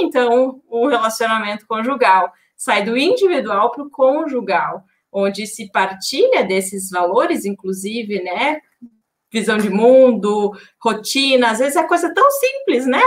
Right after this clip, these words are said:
"Ah, por que que eu tenho que pôr a tampa na, pra cozinhar o arroz, senão o arroz não fica bom?" Um exemplo que talvez possa até gerar um, uma discussão no dia a dia. "Não, mas a tampa é certo?" Não, não é certo. Porque cada um vem de uma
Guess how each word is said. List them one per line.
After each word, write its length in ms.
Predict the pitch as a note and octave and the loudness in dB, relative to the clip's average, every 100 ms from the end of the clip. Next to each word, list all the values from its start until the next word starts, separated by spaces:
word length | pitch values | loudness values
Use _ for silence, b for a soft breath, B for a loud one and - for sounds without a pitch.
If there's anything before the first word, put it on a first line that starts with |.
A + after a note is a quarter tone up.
| B4+ G#4 | 4 4
"Ah, 260 | D#4 D#4+ | 2 0
por 160 | C#4+ C#4 | -4 -8
que 180 | C#4 G#4+ - | -6 -8 -6
que 100 | A4+ | -6
eu 60 | |
tenho 260 | - D#4+ D#4+ | -4 -6 -8
que 140 | D#4 | -10
pôr 320 | - C4+ D#4 E4+ | -10 -2 2 2
a 140 | D#4 | 2
tampa 520 | D4+ C#4+ D#4+ E4 C#4+ | 2 2 2 0 -2
na, 440 | C4+ C4 B3+ A#3 A#3 | 0 2 2 2 2
pra 140 | - B3+ | 0 2
cozinhar 340 | B3+ B3 A#3+ | 2 4 4
o 20 | |
arroz, 340 | A#3+ A3+ A#3 - | 4 2 0 -2
senão 200 | B3+ C4 | 0 0
o 40 | |
arroz 240 | C4 B3+ B3+ | 2 2 0
não 140 | C4 | -4
fica 280 | C4 - C#4 | -4 -6 -4
bom?" 280 | F#3+ E3+ F#3+ b b - | 0 -2 -2 b b -6
Um 180 | A#4+ C5+ | 0 0
exemplo 520 | G4+ A4+ A#4+ A#4 A3+ | 2 2 0 -2 -6
que 140 | A3+ C4 | -4 0
talvez 320 | D4 D4 D4+ | 2 2 0
possa 280 | D#4 D4+ C4 | 0 0 -2
até 260 | B3+ D#4+ B4 B4 G4+ D#4 D4 | -2 2 4 2 0 -4 -2
gerar 320 | D4+ C#4+ C#4 | 2 4 2
um, 300 | D4+ D4+ C#4+ C4+ | 2 0 -2 -4
uma 400 | C4 C4 C4 B3+ | -6 -4 -4 -4
discussão 560 | C#4 - D4+ - C4 | -4 -6 -4 0 0
no 120 | C4+ | 0
dia 120 | C4+ C#4+ | 0 0
a 80 | |
dia. 240 | D4 A#3+ G#3+ | 2 -2 -2
"Não, 200 | G#3+ F#3+ | -4 -4
mas 160 | F#3+ | -4
a 100 | G3 | -6
tampa 320 | G3 A#3 B3 B3 | -6 -6 -4 -4
é 40 | |
certo?" 480 | A#3+ A3 A3+ - C4 | -4 -4 -4 -4 -2
Não, 200 | G#3 F#3+ | 0 0
não 120 | G3+ | 0
é 180 | A#3+ C#4+ | -2 -4
certo. 420 | - G3 D#3+ - _ b b _ | -6 -6 -4 -8 _ b b _
Porque 260 | _ - A#3 | _ -2 -2
cada 340 | - C4+ B3+ B3+ | 0 -2 2 2
um 200 | D#4 E4+ | 2 0
vem 460 | A3+ B3 C4 B3+ | 0 0 0 -4
de 180 | - G#3+ | -8 -8
uma 420 | A3 A3 F#3+ G3 | -2 0 0 -2